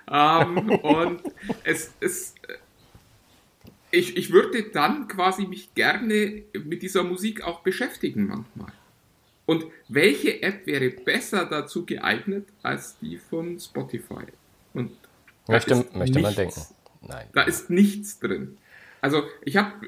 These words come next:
Speaker 1: lustigerweise die Tage mit meiner Tochter über einen Song diskutiert und, äh, dann fiel uns auf, dass der, ähm, dass das auch schon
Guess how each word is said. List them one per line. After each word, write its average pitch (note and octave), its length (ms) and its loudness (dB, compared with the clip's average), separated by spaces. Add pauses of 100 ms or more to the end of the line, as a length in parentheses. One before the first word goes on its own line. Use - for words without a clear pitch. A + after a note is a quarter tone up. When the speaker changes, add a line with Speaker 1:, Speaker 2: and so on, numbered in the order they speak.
Speaker 1:
lustigerweise F3 720 0
die E3+ 100 -8
Tage F3+ 340 -2
mit E3 180 -6
meiner E3 240 -6
Tochter G3 300 -4
über D#3+ 200 -2
einen D3+ 180 -8
Song E3+ 320 -4
diskutiert D#3+ 680 0 (420)
und, D3 320 2
äh, - 500 -2 (560)
dann C#3+ 460 -2
fiel E3 260 -4
uns D3+ 220 -4
auf, - 320 0
dass - 260 -4
der, D#3 460 2 (960)
ähm, B2 500 2
dass C#3 140 0
das D#3+ 300 0
auch G#3 180 4
schon F#3+ 200 2